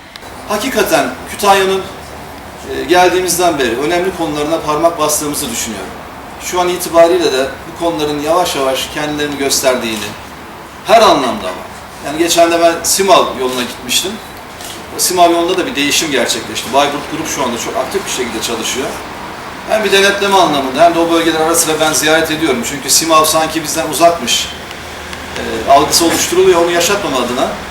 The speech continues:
gittik. E, artık filler malzemesi dahi döşenmiş. Yolun altyapısı tamamlanmış. İnceiz'e kadar neredeyse, e, bir kısmı asfalt atılmış. Geri kalan kısımla ilgili de sanat yapıları tamamlanıyor.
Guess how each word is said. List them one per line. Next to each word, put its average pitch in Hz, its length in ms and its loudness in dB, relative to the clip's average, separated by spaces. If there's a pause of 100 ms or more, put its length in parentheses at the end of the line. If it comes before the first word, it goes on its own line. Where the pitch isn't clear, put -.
(460)
gittik. 214 300 -2 (1120)
E, - 20 4
artık 170 240 6
filler 185 340 2
malzemesi 180 500 4
dahi 156 240 6
döşenmiş. 143 840 0
Yolun 160 180 -2
altyapısı 170 480 2
tamamlanmış. 147 800 -2 (380)
İnceiz'e 180 560 2
kadar 143 280 0
neredeyse, 175 600 2 (580)
e, 131 140 -4
bir 190 160 2
kısmı 143 220 -2
asfalt 147 380 2
atılmış. 170 600 0
Geri 190 180 4
kalan 139 260 0
kısımla 156 300 -2
ilgili 165 260 0
de 147 60 0
sanat 147 360 2
yapıları 127 320 -2
tamamlanıyor. 156 640 0